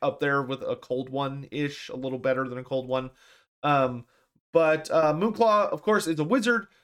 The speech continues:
Uh, he usually relies on shadow magic, but he can re-, uh, use the lore of the wilds as well. But he's, he's a fairly weak wizard,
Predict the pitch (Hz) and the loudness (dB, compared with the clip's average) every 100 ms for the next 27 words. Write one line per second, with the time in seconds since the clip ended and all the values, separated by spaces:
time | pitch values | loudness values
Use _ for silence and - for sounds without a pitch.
0 | _ _ 160 156 151 147 143 175 170 196 | _ _ 2 4 4 0 -4 -8 -4 -4
1 | 196 196 180 180 165 170 165 156 143 139 | -2 -4 -2 2 4 4 2 0 -4 -4
2 | - - 185 175 175 170 165 151 135 - | 2 4 4 4 4 2 -2 -4 -4 -2
3 | 160 151 139 139 - 139 127 139 143 - | -2 -2 -6 -6 -2 -2 -2 -4 -6 -6
4 | 135 131 131 123 113 120 117 113 113 117 | -4 0 2 0 0 0 0 -8 0 0
5 | 101 135 147 180 208 214 - 254 214 160 | 2 -4 -4 -2 2 2 2 2 0 -4
6 | 123 151 160 - 123 110 95 87 | -2 -2 -2 -2 -4 -4 -10 -12